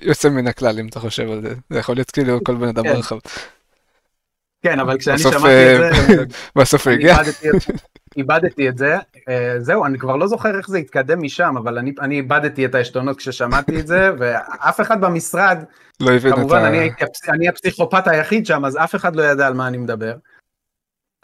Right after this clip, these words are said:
Speaker 2: אה, <laughs> וזה-, זהו, קיצר, סתם קוריוז, אה, מוזר.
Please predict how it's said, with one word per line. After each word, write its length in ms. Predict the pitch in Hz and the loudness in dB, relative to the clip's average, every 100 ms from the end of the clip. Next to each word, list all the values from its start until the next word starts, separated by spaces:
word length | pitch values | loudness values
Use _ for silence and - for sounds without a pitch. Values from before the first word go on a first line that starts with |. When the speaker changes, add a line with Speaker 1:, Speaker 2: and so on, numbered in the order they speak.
| - | -2
Speaker 2:
אה, 520 | 117 117 117 117 113 | 0 0 0 0 -2
<laughs> 60 | 110 117 | -2 -6
וזה-, 140 | 123 127 131 | -6 -8 -6
זהו, 320 | 160 147 135 | -2 -2 -2
קיצר, 320 | 208 202 170 | -2 -2 -4
סתם 240 | - 185 180 | -2 -2 0
קוריוז, 460 | 165 147 147 139 127 | 0 0 0 0 2
אה, 240 | 127 120 | 2 2
מוזר. 380 | 117 117 113 117 | -2 -8 -6 -6